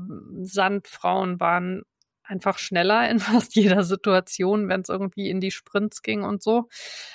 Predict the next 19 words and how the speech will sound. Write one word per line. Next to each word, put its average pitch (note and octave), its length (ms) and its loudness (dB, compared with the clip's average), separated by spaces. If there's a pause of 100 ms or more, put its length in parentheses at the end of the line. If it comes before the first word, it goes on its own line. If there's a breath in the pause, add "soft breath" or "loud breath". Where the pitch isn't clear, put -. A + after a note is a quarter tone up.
(160 loud breath)
Ähm, F#3+ 360 0
da F3+ 120 4
müssen F#3+ 300 -2
sie, F#3 160 -2
glaub F#3 300 2
ich, - 300 -6
äh, G#3 180 0
sich G3 180 -8
noch G3+ 120 -2
ein G3 80 -2
bisschen G3+ 300 -4
was F#3+ 160 -2
einfallen G#3 680 -2
lassen, G#3 380 -2
was F#3+ 200 -4
so F3+ 120 -6
das F3+ 200 -8
Fitnesslevel A#3+ 760 -4
angeht. A#3+ 680 -2